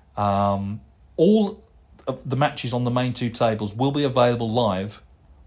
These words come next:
throughout the event from Saturday when we get to the last sixty-four. So two tables will be live, afternoon and evening somewhere. Now, not everybody has the co-, connected T Vs with the B B C Sport app and all that stuff, but it is available.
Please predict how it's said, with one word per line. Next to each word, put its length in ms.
throughout 420
the 80
event 320
from 360
Saturday 420
when 100
we 60
get 120
to 60
the 40
last 180
sixty-four. 480
So 120
two 200
tables 400
will 100
be 120
live, 360
afternoon 460
and 160
evening 300
somewhere. 440
Now, 320
not 180
everybody 440
has 420
the 80
co-, 260
connected 400
T 180
Vs 300
with 100
the 60
B 140
B 100
C 100
Sport 320
app 140
and 100
all 80
that 120
stuff, 260
but 320
it 180
is 120
available. 600